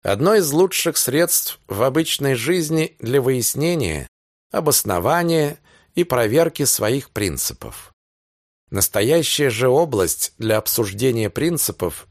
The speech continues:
в науке иногда на самых вершинах её. Здесь споры ведутся нередко веками,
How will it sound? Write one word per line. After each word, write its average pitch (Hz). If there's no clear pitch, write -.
в 90
науке 104
иногда 120
на 120
самых 165
вершинах 113
её. 78
Здесь 147
споры 185
ведутся 160
нередко 147
веками, 135